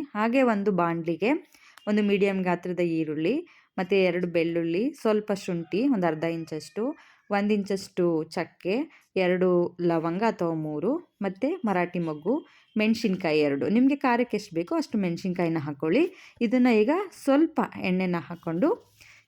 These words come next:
ಚೆನ್ನಾಗಿ ಫ್ರೈ ಮಾಡ್ಕೊಳ್ಳೋಣ. ಸ್ವಲ್ಪ ಹಸಿ ಸ್ಮೆಲ್ ಹೋಗೋ ಥರ ಫ್ರೈ ಮಾಡ್ಕೊಳ್ಳೋಣ. ಈ ರೀತಿ ಮಸಾಲ ಮಾಡ್ಕೊಂಡ್ರೆ ತುಂಬ ಚೆನ್ನಾಗಿರುತ್ತೆ. ಇವಾಗ ಇದನ್ನು ಚೆನ್ನಾಗಿ ಫ್ರೈ ಮಾಡ್ಕೊಳ್ಳೋಣ.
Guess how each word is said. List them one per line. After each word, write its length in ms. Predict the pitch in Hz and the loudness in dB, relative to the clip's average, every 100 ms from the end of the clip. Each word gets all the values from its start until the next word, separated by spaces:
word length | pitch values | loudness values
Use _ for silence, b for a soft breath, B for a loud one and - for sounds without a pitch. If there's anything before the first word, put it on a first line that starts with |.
| - | 2
ಚೆನ್ನಾಗಿ 320 | 285 269 240 233 | 4 6 4 2
ಫ್ರೈ 140 | 208 175 180 | 0 0 0
ಮಾಡ್ಕೊಳ್ಳೋಣ. 480 | 175 165 156 156 160 160 | 0 -2 -2 -2 -4 -4
ಸ್ವಲ್ಪ 220 | 208 208 196 | -6 -2 -4
ಹಸಿ 220 | 185 214 208 | -4 -8 -2
ಸ್ಮೆಲ್ 260 | 196 185 175 | -2 0 0
ಹೋಗೋ 280 | 165 156 165 160 | -2 0 -2 -2
ಥರ 100 | 156 180 359 B B B - | -4 -4 -4 B B B -4
ಫ್ರೈ 140 | 208 185 175 | 0 0 0
ಮಾಡ್ಕೊಳ್ಳೋಣ. 440 | 160 - 160 175 285 233 | -4 -4 -2 2 4 4
ಈ 20 | 240 | 2
ರೀತಿ 180 | 247 233 | 2 2
ಮಸಾಲ 360 | 202 214 202 202 190 | 0 0 0 0 -2
ಮಾಡ್ಕೊಂಡ್ರೆ 360 | 180 180 190 - | -4 -4 -4 -4
ತುಂಬ 140 | 196 185 185 | -4 -4 -4
ಚೆನ್ನಾಗಿರುತ್ತೆ. 580 | 170 160 156 160 208 320 B B _ _ - | -4 -6 -8 -10 -8 -8 B B _ _ -2
ಇವಾಗ 180 | 208 190 202 190 | 0 2 2 2
ಇದನ್ನು 240 | 214 285 - | -2 -2 0
ಚೆನ್ನಾಗಿ 340 | 208 185 185 190 | 0 2 0 -2
ಫ್ರೈ 140 | 175 165 165 | 0 0 2
ಮಾಡ್ಕೊಳ್ಳೋಣ. 500 | 156 151 156 156 156 | -2 0 0 0 0